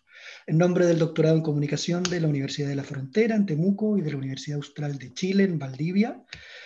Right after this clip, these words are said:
queremos, eh, agradecer la presencia de ustedes acá con nosotros, y también queremos, eh,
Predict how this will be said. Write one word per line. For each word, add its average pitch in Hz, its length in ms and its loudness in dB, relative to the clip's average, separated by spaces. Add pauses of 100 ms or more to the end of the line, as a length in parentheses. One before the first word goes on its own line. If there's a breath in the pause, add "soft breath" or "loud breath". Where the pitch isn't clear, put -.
(200 loud breath)
queremos, 151 600 0
eh, 131 260 -8
agradecer 151 840 0
la 139 420 -2
presencia 160 440 -2
de 151 60 2
ustedes 170 580 -2
acá 170 320 -4
con 151 160 -6
nosotros, 196 640 -8 (460 loud breath)
y 175 100 -2
también 180 320 4
queremos, 196 600 4
eh, 143 380 -2